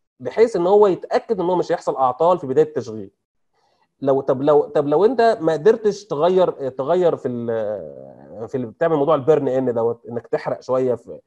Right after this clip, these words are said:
الاعطال دي، ففي الحاله ديت انت مضطر بقى انك انت ترجع، يعني بيشغل العربيه، اه بيشغلها، يعني بيشغلها عنده شويه، يعني هو ايه، بيشغلها بدون عداد يعني،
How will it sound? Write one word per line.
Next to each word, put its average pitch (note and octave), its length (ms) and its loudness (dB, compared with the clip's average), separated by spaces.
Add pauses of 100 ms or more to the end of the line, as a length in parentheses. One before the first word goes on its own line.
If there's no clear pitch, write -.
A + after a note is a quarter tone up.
(180)
الاعطال A#2+ 400 -2
دي، A#2+ 200 -10 (500)
ففي A#2+ 100 -8
الحاله A#3+ 280 0
ديت A#3 320 -2
انت D#3+ 160 -4
مضطر F3+ 440 0
بقى F#3+ 160 0
انك D#3+ 200 -4
انت E3+ 160 -6
ترجع، E3 460 -4 (520)
يعني C3+ 260 -2
بيشغل E3+ 240 -2
العربيه، C#3+ 440 4
اه C3 220 4
بيشغلها، C3 640 -2
يعني C#3 200 -2
بيشغلها B2+ 400 -2
عنده C#3 220 0
شويه، G#2 320 -4 (100)
يعني B2 240 -4
هو C#3+ 120 2
ايه، D3+ 260 -2
بيشغلها B2 460 -6
بدون D3+ 180 -4
عداد B2+ 380 -2
يعني، B2 280 -4